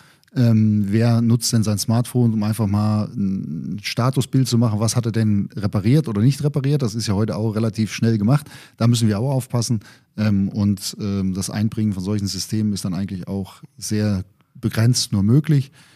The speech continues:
Ähm, und wenn wir solche Rundgänge machen, wie zum Beispiel auch Führung für unsere neuen Mitarbeiter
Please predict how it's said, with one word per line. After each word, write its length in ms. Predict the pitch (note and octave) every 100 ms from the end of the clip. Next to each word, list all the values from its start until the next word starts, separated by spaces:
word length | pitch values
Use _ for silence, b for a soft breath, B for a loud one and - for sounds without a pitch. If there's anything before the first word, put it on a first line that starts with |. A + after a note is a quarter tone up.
| b
Ähm, 220 | A#2+ G#2+ A2+
und 160 | G#2+
wenn 140 | A2 G#2+
wir 100 | G#2
solche 220 | A2 G2
Rundgänge 480 | G2+ B2 - G2+ G2
machen, 280 | C3+ A#2+
wie 120 | G2 G#2+
zum 120 | G#2
Beispiel 380 | G#2 G2 A2 G2+
auch 140 | F#2
Führung 340 | - A2+ A2
für 120 | G2+ G#2+
unsere 220 | G2 G2+
neuen 200 | G2+ G2
Mitarbeiter 560 | B2 C3 A2+ A2 A2